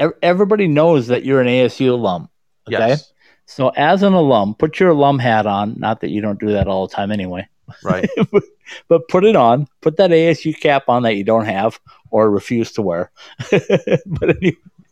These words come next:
Speaker 2: Uh, it's the only
Speaker 1: uh,
Speaker 2: hat I have. It's the only hat I wear.
Speaker 1: <laughs> Okay. All right.
Speaker 2: Old
Speaker 1: Put
Speaker 2: school
Speaker 1: that
Speaker 2: A S U baseball hat that they should. But
Speaker 1: Uh,
Speaker 2: go ahead. I mean,
Speaker 1: okay.
Speaker 2: it's the only one I own.
Speaker 1: Okay. So, so put that on,
Speaker 2: Yeah.
Speaker 1: and, um,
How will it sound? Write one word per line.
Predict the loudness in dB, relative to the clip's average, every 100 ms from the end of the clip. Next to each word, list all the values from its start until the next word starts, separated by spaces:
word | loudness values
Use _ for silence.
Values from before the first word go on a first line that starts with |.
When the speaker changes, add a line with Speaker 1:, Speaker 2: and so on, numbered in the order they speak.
| 0
Speaker 2:
Uh, | 2 2
it's | 2
the | 2
only | 2
Speaker 1:
uh, |
Speaker 2:
hat | 0 -2
I | 0
have. | -2 -2 -6 -10
It's | -10
the | -6
only | -4 -2
hat | 0
I | 0
wear. | 0
Speaker 1:
<laughs> | -2 0
Okay. | -4 -4 -10 -12 _ _ -20 -2
All | 0
right. | 2
Speaker 2:
Old | 0 -2
Speaker 1:
Put | -8
Speaker 2:
school | -8 -6 0 0 0
Speaker 1:
that | -4 -14 -6
Speaker 2:
A | -2 -2
S | 0
U | -2 -4
baseball | -8 -10 -4 -2 0
hat | 0 -2 -2 -6 _ -18 -18 -20 -20 -20 _ -16 -10
that | -10 -8 -12 -16 -20 _ _ _ _ _ _ _ _
they | -10 -10
should. | -8 -12 -12 -16 -20 _ _ _
But | -16 -12 -12
Speaker 1:
Uh, | -14 -20 _
Speaker 2:
go | -2
ahead. | -2 -4
I | -6
mean, | -8 -6
Speaker 1:
okay. | -2 0 0
Speaker 2:
it's |
the | -2
only | -6
one | -4
I | -2
own. | 0
Speaker 1:
Okay. | 0
So, | -2 -2 -4 -6 _
so | -6 -4
put | -2 -2 2
that | 2 4
on, | 2 0 -6 _ _ _
Speaker 2:
Yeah. | -6 -2 0
Speaker 1:
and, | -2 -2
um, | -2 -2 -6